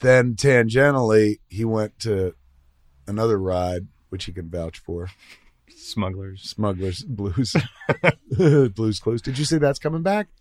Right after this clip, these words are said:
Speaker 2: Blues Clues, yes, I know. It's pretty exciting.
Speaker 1: Really fucking sweet. I watched the commercial for it, but there's a new song.
Speaker 2: He's really excitable, the new guy. Like, he is
Speaker 1: Oh,
Speaker 2: a ball
Speaker 1: shit.
Speaker 2: of energy. Yeah.
Speaker 1: He's, he's the new Steve,
Speaker 2: Yeah.
Speaker 1: man. Like, look, that's what you gotta be. You gotta be, like, super enthusiastic.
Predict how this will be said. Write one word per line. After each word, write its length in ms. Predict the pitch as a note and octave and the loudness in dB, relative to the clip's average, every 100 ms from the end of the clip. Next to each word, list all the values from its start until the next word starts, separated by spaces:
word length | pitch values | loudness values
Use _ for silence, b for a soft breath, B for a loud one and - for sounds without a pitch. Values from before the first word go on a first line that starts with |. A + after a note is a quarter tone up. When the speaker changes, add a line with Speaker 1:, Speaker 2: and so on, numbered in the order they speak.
| _ | _
Speaker 2:
Blues 260 | A2+ B2+ C#3+ | 0 0 2
Clues, 220 | - G#2 | 0 2
yes, 300 | G#2+ F#2+ - | 2 2 -6
I 100 | G2 G2 | -6 -4
know. 220 | F#2 F#2 G2+ | -4 -6 -14
It's 120 | F#2+ | -12
pretty 180 | F#2 F#2+ | -8 -8
exciting. 300 | - F#2+ C#3+ | -8 -6 -2
Speaker 1:
Really 220 | C#3+ C#3+ | 0 0
fucking 300 | C3+ B2+ A#2+ | 0 -4 -8
sweet. 360 | - C#3 B2+ | -6 -6 -4
I 80 | F#2 | -2
watched 260 | G2+ A2 - | -2 -2 -4
the 80 | - | -12
commercial 300 | A2+ A2+ G#2 | -10 -10 -8
for 100 | F#2+ | -10
it, 100 | F2+ | -8
but 120 | G2+ | -4
there's 260 | G#2+ G2+ G#2+ | -4 -4 -6
a 40 | |
new 140 | A2+ G#2+ | -6 -6
song. 400 | - G2+ D2+ - - | -6 -8 -10 -16 -2
Speaker 2:
He's 160 | C3+ | 2
really 240 | C3+ G#3+ D#3+ | 6 6 6
excitable, 640 | - - C3 C3 G2 F#2 | 0 -2 0 0 -2 -4
the 80 | G#2+ | 0
new 180 | A2 G#2 | 0 0
guy. 240 | F#2 F2+ C3+ | -2 -4 -4
Like, 140 | A#2+ B2+ | -2 2
he 100 | D3 | 2
is 80 | A2 | 4
Speaker 1:
Oh, 60 | G2 D#2 | 2 -2
Speaker 2:
a 20 | - | 2
ball 200 | C3+ C#3+ | 6 6
Speaker 1:
shit. 60 | C3 | 6
Speaker 2:
of 80 | A#2 | 2
energy. 400 | B2 A#2+ G#2+ C3 _ | 0 0 -2 -6 _
Yeah. 100 | B2 | -2
Speaker 1:
He's, 220 | A2 G2+ | -2 -4
he's 200 | G2 G2+ | -4 -4
the 80 | G#2+ | -2
new 140 | A2+ | -2
Steve, 400 | A2+ - C3 F#3 - | -2 -4 -4 -4 -4
Speaker 2:
Yeah. 140 | G#2 | -4
Speaker 1:
man. 140 | F#2 | -4
Like, 160 | A2 G2+ | -4 -2
look, 180 | A2 A#2 | -2 -2
that's 240 | G2 G2 | -4 -4
what 100 | A2+ | -8
you 60 | G2+ | -4
gotta 220 | G#2 G2 | -4 -4
be. 200 | F2 - | -6 -6
You 80 | F#2 | -4
gotta 140 | F#2+ | -6
be, 100 | F2+ | -6
like, 200 | G2 F#2+ | -8 -8
super 320 | F#2+ D3 A#2+ G2 | -8 -12 -12 -12
enthusiastic. 640 | G2+ A2 G#2+ B2+ - - | -12 -12 -10 -12 -16 -20